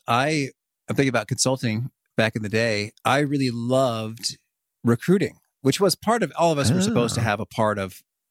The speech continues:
Speaker 1: recruiting. But
Speaker 2: Yeah.
Speaker 1: I, I really loved being able to go to a, a career fair, to being able to do case interviews or help people prepare for their case interviews.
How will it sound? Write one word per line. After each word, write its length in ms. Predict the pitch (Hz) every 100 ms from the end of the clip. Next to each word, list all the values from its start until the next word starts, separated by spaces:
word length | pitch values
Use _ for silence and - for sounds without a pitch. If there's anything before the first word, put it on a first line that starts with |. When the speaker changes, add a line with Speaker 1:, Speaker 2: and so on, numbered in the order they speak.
| _ -
Speaker 1:
recruiting. 600 | 117 98 123 98 95 90 _ _ _
But 160 | 120 123
Speaker 2:
Yeah. 200 | 131 131
Speaker 1:
I, 80 | 123
I 20 |
really 200 | 123 127 117
loved 280 | 117 113
being 160 | 110 110
able 120 | 107
to 80 | 104
go 200 | 107 107
to 200 | 107 104
a, 120 | 101 98
a 60 | 107
career 280 | 107 104 104
fair, 400 | 113 104 110 - _ _ _
to 180 | - 110
being 260 | 107 107 101
able 340 | 104 104 101
to 360 | - 104 95 95
do 300 | 98 95 92
case 320 | - 101 -
interviews 560 | 104 104 104 113 - - _ -
or 140 | 104
help 180 | 110 110
people 380 | 117 113 123 147 _ -
prepare 280 | - 104
for 100 | 104
their 120 | 110 104
case 300 | 113 110 117
interviews. 440 | 110 110 123